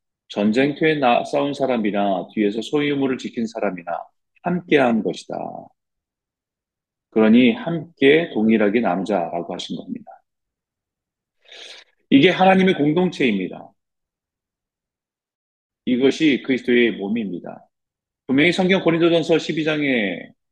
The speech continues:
몸은 하나인데 많은 지체가 있고 몸이 지체가 있으나 한 몸이 한 몸임과 같이 그리스도도 그러하니라. 몸 가운데서 분쟁이 없고 오직 여러 지체가 서로 같이 돌보게 하셨느니라.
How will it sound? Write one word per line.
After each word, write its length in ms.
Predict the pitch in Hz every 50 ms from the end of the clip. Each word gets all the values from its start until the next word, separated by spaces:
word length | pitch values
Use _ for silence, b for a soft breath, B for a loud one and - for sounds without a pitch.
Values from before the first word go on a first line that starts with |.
| _ _ -
몸은 280 | 120 120 127 147 170
하나인데 380 | 170 165 170 170 170 165 156 160
많은 240 | 131 123 123 139 139
지체가 260 | 131 - - 127 123
있고 420 | 110 101 - - 107 104 101 98 90
몸이 280 | 92 95 98 113 123
지체가 360 | 113 - - - 117 110 110 104
있으나 600 | 98 - - - 101 101 98 101 101 92 85 - -
한 100 | 135 139
몸이 440 | 135 131 131 139 135 127 117 104 -
한 160 | - 135 147
몸임과 680 | 156 160 156 156 143 131 - 104 110 113 123 131 139 117
같이 440 | 104 92 - - - - 80 - - _ _ _ _ _ _ _ _ _ _ _ _
그리스도도 800 | - 131 151 175 165 - 170 135 123 107 117 147 - - - _ _ _ _ _ _
그러하니라. 640 | - - 120 120 110 110 95 85 80 76 - - - _ _ _ _ _ _ _ _ _ _
몸 280 | - 117 135 165 190 180
가운데서 800 | - - 127 131 147 156 156 147 147 143 135 - 160 147 - -
분쟁이 460 | 120 117 117 113 107 127 143 160 160
없고 600 | 127 - - - - 98 95 87 76 - - - _ _ _ _ _ _ _ _ _ _
오직 300 | 131 135 135 143 147 120
여러 460 | 120 113 107 110 107 123 131 147 143
지체가 440 | - 127 107 - - 135 123 120 123
서로 220 | 117 - 143 135 120
같이 260 | 113 104 - - 107
돌보게 440 | - 104 101 98 95 104 107 110 107
하셨느니라. 520 | 101 92 90 - - 90 82 76 - -